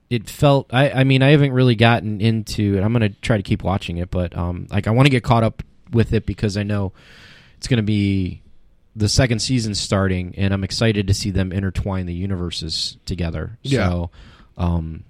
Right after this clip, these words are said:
Speaker 1: you know, if we could just get a Batman, um, I'd be happy.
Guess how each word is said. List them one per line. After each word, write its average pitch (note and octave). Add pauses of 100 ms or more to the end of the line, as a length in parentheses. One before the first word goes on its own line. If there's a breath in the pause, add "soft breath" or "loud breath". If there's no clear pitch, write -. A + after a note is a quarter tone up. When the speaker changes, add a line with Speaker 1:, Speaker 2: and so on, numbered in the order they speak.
(140)
Speaker 1:
you F2+
know, E2
if E2
we G#2
could -
just G2
get F#2+
a F2+
Batman, D#2+ (320 soft breath)
um, F2
I'd E2+
be D#2+
happy. E2